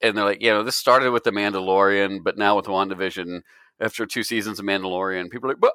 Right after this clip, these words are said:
I want it now.'" No, it's better this way. You retain the knowledge this way, God damn it. We're doing it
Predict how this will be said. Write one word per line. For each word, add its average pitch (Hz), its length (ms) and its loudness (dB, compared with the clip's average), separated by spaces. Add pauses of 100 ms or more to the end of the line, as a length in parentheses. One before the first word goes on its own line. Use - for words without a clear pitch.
I 294 180 6
want 247 300 2
it 226 120 -2
now.'" 220 300 4
No, 113 260 2
it's 120 140 -8
better 127 380 2
this 90 200 -6
way. 87 220 2
You 87 180 -10
retain 123 540 -2
the 110 80 -2
knowledge 110 640 2
this 85 240 -10
way, 82 300 0
God 78 240 0
damn 78 200 -8
it. 90 120 -10
We're 98 100 -2
doing 104 240 -2
it 98 40 -8